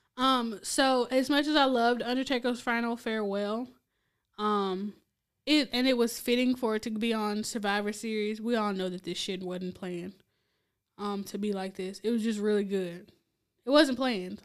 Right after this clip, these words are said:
Like, if it was planned, I think it would've been better for me. Like, they had been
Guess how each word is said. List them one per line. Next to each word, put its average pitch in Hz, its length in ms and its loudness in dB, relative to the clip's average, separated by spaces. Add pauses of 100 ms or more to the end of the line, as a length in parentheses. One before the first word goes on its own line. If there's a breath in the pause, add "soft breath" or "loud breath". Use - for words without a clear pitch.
Like, 214 140 -4
if 247 140 -4
it 311 40 4
was 285 180 2
planned, 269 580 -4 (600)
I 220 80 -6
think 226 220 -4
it 226 60 0
would've 214 200 0
been 202 100 -4
better 196 240 -4
for 226 120 -6
me. 220 100 -2
Like, 202 200 -2
they 214 100 0
had 208 100 0
been 202 180 -2